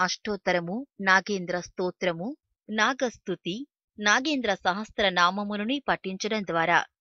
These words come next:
సకల సంతోషాలు ప్రాప్తిస్తాయని విశ్వాసం. స్తోత్రములు పఠించేందుకు వీలుకాని పక్షములో ఓం నాగేంద్ర స్వామినే నమః అనే మంత్రాన్ని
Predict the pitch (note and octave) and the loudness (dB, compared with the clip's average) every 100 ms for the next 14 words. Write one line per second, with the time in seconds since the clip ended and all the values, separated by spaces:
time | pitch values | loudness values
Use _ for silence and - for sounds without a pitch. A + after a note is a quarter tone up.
0 | - A3+ - G3+ - F3+ F#3+ C4+ B3 A3+ | -2 -2 0 -2 0 -4 -4 -6 -4 0
1 | F#3 F3 G3 E3+ D#3+ _ G3+ F#3 - E3+ | 0 0 -2 0 0 _ -10 -8 -4 -2
2 | D#3+ D#3+ F#3 E3+ D#3+ - D#3 D#3 D#3 C#3 | -2 -4 -8 -10 -10 -4 -4 -2 -6 -6
3 | _ _ - - C4+ D#4 F4+ E4 D4 G3+ | _ _ -6 2 2 2 -2 -2 0 2
4 | F#3 G#3+ G#3+ A3 G3+ A3 G3 E3+ G#3 C4+ | 2 -2 -2 -2 -2 -2 -6 -4 -2 -2
5 | - A#3 G#3+ E3 - F3+ F3 F3 - _ | -4 -4 -4 -6 -6 -6 -2 -2 -4 _
6 | G3+ B3 E4 C4 F#3 G3 B3+ B3+ C4+ - | -2 0 0 2 4 4 2 0 -4 -4
7 | A3+ A3 A3 A3+ D4 A3+ F#3 G3 G#3 B3+ | 0 2 2 0 0 2 0 0 0 0
8 | - F#3+ F#3+ E3+ E3 F#3 G3 F3+ G3 | 2 0 0 -2 -2 0 0 0 -6